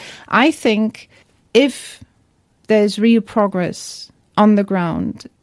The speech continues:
with regard to the implementation of the Minsk agreements.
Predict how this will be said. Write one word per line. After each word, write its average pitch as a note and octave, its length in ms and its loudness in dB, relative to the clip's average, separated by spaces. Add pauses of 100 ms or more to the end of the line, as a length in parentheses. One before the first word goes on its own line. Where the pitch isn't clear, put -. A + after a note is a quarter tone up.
(420)
with G#3 260 -2
regard F#3 320 -2
to G#3 100 -6
the F#3 140 -2
implementation F#3 720 -4
of E3+ 120 -8
the F3+ 80 -6
Minsk E3+ 460 -6
agreements. F#3 720 -4